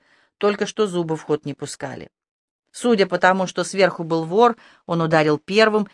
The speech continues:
и без предупреждения. Торжество Жара вряд ли суждено было длиться долго, но тут разнимающий привычным широким взмахом выплеснул на драчунов неиспользованную на зайцев воду и грубо заорал:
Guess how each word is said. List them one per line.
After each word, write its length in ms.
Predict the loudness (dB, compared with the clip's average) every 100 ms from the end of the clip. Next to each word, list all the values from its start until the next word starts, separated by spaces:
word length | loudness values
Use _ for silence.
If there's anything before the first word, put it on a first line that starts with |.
| _
и 100 | -4
без 220 | -4 -4
предупреждения. 880 | -4 -6 -6 -8 -8 -12 -14 -14 -18 _ _ _ _ _ _ _ _ _ _
Торжество 560 | 4 4 2 0 0
Жара 340 | 4 6 6 4
вряд 280 | 4 2 0
ли 100 | -4
суждено 440 | -4 -2 2 2
было 180 | 2 0
длиться 400 | 0 -2 -2 -2
долго, 560 | 4 6 6 4 -4 -8 _ _
но 320 | 4 4 4 -2
тут 260 | -4 -4 -2 0
разнимающий 1000 | 0 0 -2 0 2 2 0 -2 -4 -6 _ _ _
привычным 520 | -8 -2 0 0 -6
широким 380 | -2 -2 0 -2
взмахом 560 | -6 2 4 4 2 0
выплеснул 500 | 0 0 -2 -2 0
на 120 | 0
драчунов 560 | 0 -4 -4 2 2 0 _ _ _ _ _ _
неиспользованную 1040 | 0 4 4 2 2 2 2 0 2 2 4
на 200 | 4 4
зайцев 440 | 6 4 4 -2
воду 600 | -4 -4 -2 4 4 6
и 80 | 4
грубо 300 | 4 0 0
заорал: 520 | 2 4 6 6 4